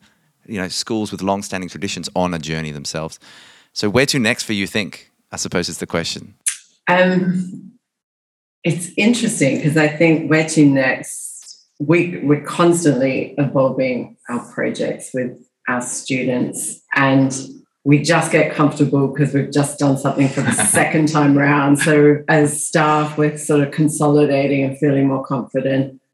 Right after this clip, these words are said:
Speaker 2: and then we change it
Speaker 1: <laughs>
Speaker 2: on purpose,
Speaker 1: Yeah.
Speaker 2: because otherwise our alternate will become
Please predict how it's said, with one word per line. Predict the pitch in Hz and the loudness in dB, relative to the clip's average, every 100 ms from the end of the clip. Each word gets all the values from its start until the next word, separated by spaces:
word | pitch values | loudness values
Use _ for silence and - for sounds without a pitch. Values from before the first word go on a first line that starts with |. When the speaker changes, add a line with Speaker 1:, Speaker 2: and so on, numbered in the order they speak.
| _ - | _ 0
Speaker 2:
and | 160 | 4
then | 151 | 6
we | 147 143 | 6 2
change | - 143 147 147 | 2 6 6 4
it | - 143 139 - 117 - - - | 0 2 0 -2 -6 -8 -14 -18
Speaker 1:
<laughs> | _ _ _ - 190 | _ _ _ -2 4
Speaker 2:
on | 208 202 | 4 4
purpose, | 185 - - 147 151 - | 2 0 2 2 2 2
Speaker 1:
Yeah. | 165 | 4
Speaker 2:
because | 170 156 | 4 2
otherwise | - 160 160 151 143 139 - | 2 4 4 4 2 0 0
our | 147 143 139 135 | 2 2 2 0
alternate | - 151 139 - 139 139 135 123 - 127 | 2 0 0 -2 0 2 0 -2 -6 0
will | 143 165 196 | 4 4 4
become | - - - 123 127 131 151 - | -2 -4 -6 -4 -2 0 -2 -4